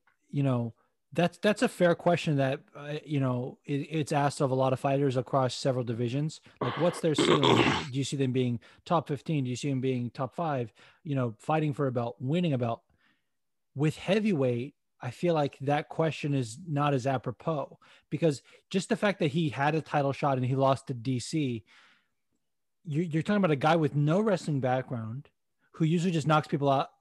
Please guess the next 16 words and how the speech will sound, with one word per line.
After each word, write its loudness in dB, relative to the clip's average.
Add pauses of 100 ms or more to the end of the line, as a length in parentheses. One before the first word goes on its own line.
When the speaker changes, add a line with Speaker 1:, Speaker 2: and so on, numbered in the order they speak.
(180)
Speaker 1:
and -2
doesn't 0
even 0
have -2
to -6
use -2
defensive -2
wrestling. -2 (520)
Uh, -14 (120)
for 0
a 2
guy 2
who's 2
an 2
Olympian 0 (540)
and 0